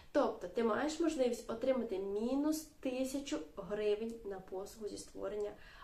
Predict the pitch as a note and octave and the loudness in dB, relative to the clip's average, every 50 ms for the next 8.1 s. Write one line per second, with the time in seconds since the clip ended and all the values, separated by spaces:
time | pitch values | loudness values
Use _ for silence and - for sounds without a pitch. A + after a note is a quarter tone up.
0 | - - - - G#3 - - G#3 G3+ G3+ G3+ G3+ G3+ G3 F#3+ F#3+ - - - - | -12 -8 -8 -8 -8 -6 -6 -8 -6 -4 -4 -4 -4 -4 -6 -8 -12 -14 -14 -14
1 | - - - - - - - - - - - A3+ - - C4+ C4 C4+ D4 D4 C4+ | -16 -16 -12 -4 -2 -2 -2 -2 -4 -8 -8 -2 4 6 6 8 8 8 8 8
2 | B3 A3+ A3 G#3+ G#3 G#3 - C#4 B3 G#3 G3+ G3+ G3+ G#3 A3+ - D4+ D4 C4 A#3 | 6 4 2 0 0 2 2 2 2 2 2 2 2 0 0 0 0 0 0 0
3 | G3+ - - - G#3 G3 G3+ A3 C4 - - - A3 G3+ F3+ - - G#3+ A3 G#3+ | -2 -4 -4 -4 -2 -2 0 -2 -2 -4 -4 -4 -4 -4 -4 -4 -6 -6 -6 -2
4 | G#3 G#3 G#3 A3+ C4 C#4+ D4+ C#4+ A#3+ A3+ A3+ A#3 A3+ A3+ A3 - - - A#3+ B3 | 0 0 2 2 4 4 4 4 4 4 2 2 2 2 0 -4 -8 -10 -12 -12
5 | - - - - - - - - - - - - - - G#3+ G#3 G#3 G#3+ C4+ D4+ | -12 -14 -20 -20 -20 -18 -18 -18 -16 -16 -18 -16 -2 4 6 6 8 8 6 4
6 | D4 - C#4 B3+ A#3 A#3 - A#3+ A3+ A3+ A#3 C4+ C#4+ - - - - - - - | 4 4 4 6 6 4 0 -2 -4 -4 -4 -6 -8 -10 -16 -20 -20 -20 -20 -16
7 | - - G3 F#3+ - G3 F#3 F#3 G3 F#3+ G3+ G#3+ C4 C#4 C#4 - B3+ G#3+ F#3+ F#3 | -10 -10 -6 -2 -2 -2 -2 -2 -2 -2 0 2 2 0 0 0 0 0 0 -2
8 | - - | -4 -10